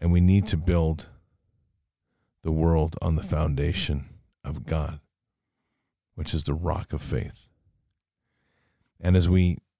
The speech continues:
transition from one to the other, we don't simply get the U, U-haulers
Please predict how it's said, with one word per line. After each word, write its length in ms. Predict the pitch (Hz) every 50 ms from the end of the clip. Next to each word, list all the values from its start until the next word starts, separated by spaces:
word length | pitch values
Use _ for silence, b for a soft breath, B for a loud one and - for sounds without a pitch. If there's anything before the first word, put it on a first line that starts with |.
| _ _ _ _ -
transition 680 | - - 98 95 92 87 87 95 95 - - 98 85
from 200 | - - 85 85
one 160 | 85 85 87
to 100 | 82 90
the 160 | 76 76 80 87
other, 220 | 92 92 90 80
we 140 | 78 78 78
don't 240 | 85 95 104 101 -
simply 640 | - - - 101 104 104 - 90 80 80 80 - - - _ _ _ _ _ _ _ _ _ _ _ _ _ _ _ _ _ _ _ _ _ _ _ _ _ _
get 160 | - 92 80 -
the 100 | - 85
U, 300 | 82 85 92 95 92 - - _ _
U-haulers 720 | - 95 101 92 82 - 87 76 76 76 76 73 78 - -